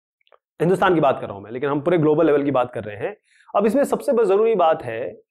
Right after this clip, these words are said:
कि एक न्यायपालिका, न्यायपालिका का क्या काम होता है? अगर आपके अधिकारों का हनन हो रहा है, आप दोनों के बीच में, मेरे आपके बीच में कुछ कॉन्फ्लिक्ट हो गया,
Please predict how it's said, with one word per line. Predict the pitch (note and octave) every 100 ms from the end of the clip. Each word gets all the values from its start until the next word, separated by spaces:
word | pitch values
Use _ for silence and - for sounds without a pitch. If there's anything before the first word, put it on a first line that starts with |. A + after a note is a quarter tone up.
| _ _
कि | C4 A3
एक | G#3+ C5+ -
न्यायपालिका, | G3+ E3 E3+ A#3+ C4 A3+ F#3+ F#3 E3+ B2 G2 - _ _ _ _ _ _ _ _ _ _ _ _ _ _ _ _ _ _ _ _ _ _ _ _ _ _ _ _ _ _
न्यायपालिका | E3 G#3+ C#4 C#4 C4 C4
का | B3+
क्या | A3 G#3+
काम | G#3 F3
होता | E3 F3+
है? |
अगर | F#3+
आपके | A#3+ A#3 C4 C4 B3
अधिकारों | - D3+ D#3+ E3+ F3+
का | G3
हनन | D3+ D3 D#3+
हो | C3+
रहा | B2+ A2
है, | A#2
आप | D3
दोनों | E3 F3+ F#3
के | F#3
बीच | E3+ E3
में, | F3
मेरे | E3
आपके | F3 D#3+ E3+
बीच | D#3
में | E3
कुछ | E3 E3
कॉन्फ्लिक्ट | D3 C#3 D#3 C3+
हो | A2+
गया, | G2 F#2